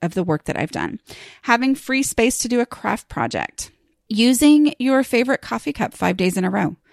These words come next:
Y'all, that's something that makes my heart go, "Oh, oh,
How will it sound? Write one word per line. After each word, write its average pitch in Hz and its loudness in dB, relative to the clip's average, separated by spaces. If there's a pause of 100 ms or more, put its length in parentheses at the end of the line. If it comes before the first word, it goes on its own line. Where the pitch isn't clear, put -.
(340)
Y'all, 202 2
that's 226 0
something 302 4
that 247 2
makes - -4
my 214 -4
heart 214 -6
go, 196 0 (720)
"Oh, 233 -6 (640)
oh, 622 -4